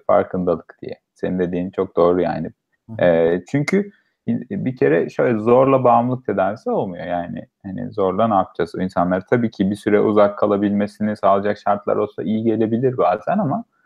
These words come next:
Speaker 1: e, kişinin gerçekten bağımlı olduğunu kabul etmesi aşaması çok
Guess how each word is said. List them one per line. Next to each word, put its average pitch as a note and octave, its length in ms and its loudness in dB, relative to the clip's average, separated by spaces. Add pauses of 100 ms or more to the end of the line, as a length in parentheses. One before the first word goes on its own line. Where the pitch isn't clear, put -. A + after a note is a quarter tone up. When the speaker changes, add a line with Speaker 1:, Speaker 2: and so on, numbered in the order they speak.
(300)
Speaker 1:
e, F#2 640 0
kişinin C3+ 460 0
gerçekten C3+ 760 0
bağımlı A2 320 4
olduğunu A2 460 2
kabul G#2 300 0
etmesi G2+ 680 -2
aşaması F#2 480 -8
çok - 320 -4